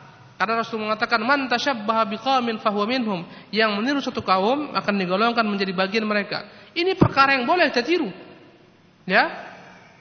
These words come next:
Bukan terlarang. Dari Persia diambil, dari sistem perang orang-orang Persia, orang kafir, orang Majusi, kita ambil, nggak ada masalah.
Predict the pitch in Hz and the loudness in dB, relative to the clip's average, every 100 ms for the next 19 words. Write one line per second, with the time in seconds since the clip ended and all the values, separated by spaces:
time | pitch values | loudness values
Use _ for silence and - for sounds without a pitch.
0 | - - - - - 170 214 202 202 240 | -20 -20 -20 -20 -10 -4 -2 0 2 4
1 | 285 262 208 208 - - - - - - | 4 0 -4 -14 -20 -20 -20 -20 -20 -20
2 | - _ - - 233 294 339 - 415 370 | -20 _ -20 -4 -2 0 0 0 4 4
3 | 311 302 262 214 220 240 - 269 285 233 | 4 2 2 0 0 -4 -6 -4 -4 -2
4 | - 311 285 262 269 302 294 339 - 220 | 0 2 2 0 2 2 0 -4 -4 -4
5 | 165 254 254 254 302 254 - 170 160 - | 2 2 2 2 2 2 0 -6 -6 -12
6 | - - 254 277 277 277 311 311 - 185 | -16 -4 0 0 0 0 0 -2 -4 -6
7 | 262 349 349 339 311 359 339 233 202 180 | -2 -2 0 -2 0 0 0 0 -2 -4
8 | - | -8